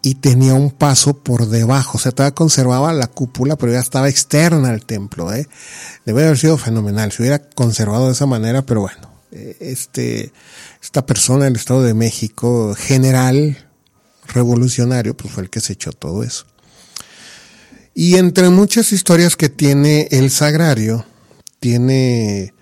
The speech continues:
eh, la novia del Sagrario.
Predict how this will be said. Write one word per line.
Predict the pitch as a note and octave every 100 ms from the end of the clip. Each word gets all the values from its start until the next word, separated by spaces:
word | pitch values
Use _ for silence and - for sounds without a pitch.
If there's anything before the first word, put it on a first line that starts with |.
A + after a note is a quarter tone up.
| _ - - - _ -
eh, | A2 A2 A2+ A2+ - - _ _ _ - - - -
la | B2 C3 C#3+
novia | C#3 C3+ B2 B2+
del | C3 B2+
Sagrario. | B2+ B2+ C3 C3 -